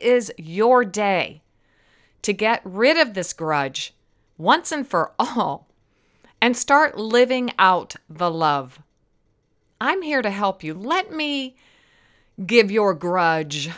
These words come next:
a little nudge. What do you say?" Deborah took a deep breath. Uh, why don't we all do that <laughs> right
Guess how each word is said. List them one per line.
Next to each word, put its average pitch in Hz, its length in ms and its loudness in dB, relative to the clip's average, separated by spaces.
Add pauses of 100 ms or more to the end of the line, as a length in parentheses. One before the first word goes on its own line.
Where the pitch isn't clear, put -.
(500)
a 170 160 -6
little 165 280 -4
nudge. 160 640 -2 (1600)
What 269 80 -8
do 269 80 -6
you 240 100 -4
say?" - 420 -12 (2500)
Deborah 254 220 2
took 240 160 -4
a 202 60 -4
deep 196 280 -6
breath. 180 420 -4
Uh, 220 200 -10
why 233 160 -14
don't 269 100 -12
we 190 180 -12
all 143 220 -4
do 147 140 -12
that - 180 -14
<laughs> - 60 -20
right - 180 -20